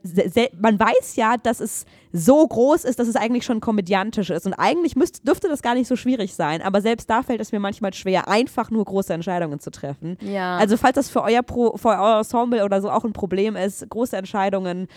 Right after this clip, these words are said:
Speaker 1: mit einer Soap kann man das eigentlich sehr gut üben.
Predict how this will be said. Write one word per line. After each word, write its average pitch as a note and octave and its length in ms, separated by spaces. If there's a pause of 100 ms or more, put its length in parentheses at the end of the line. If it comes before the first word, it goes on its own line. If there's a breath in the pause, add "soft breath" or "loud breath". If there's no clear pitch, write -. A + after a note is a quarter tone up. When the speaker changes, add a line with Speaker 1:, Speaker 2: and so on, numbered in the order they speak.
(260 loud breath)
Speaker 1:
mit F#3+ 160
einer F#3+ 80
Soap B3+ 360
kann C4 140
man G#3+ 120
das G#3 100
eigentlich F#3+ 380
sehr G3 240
gut F#3+ 240
üben. E3 520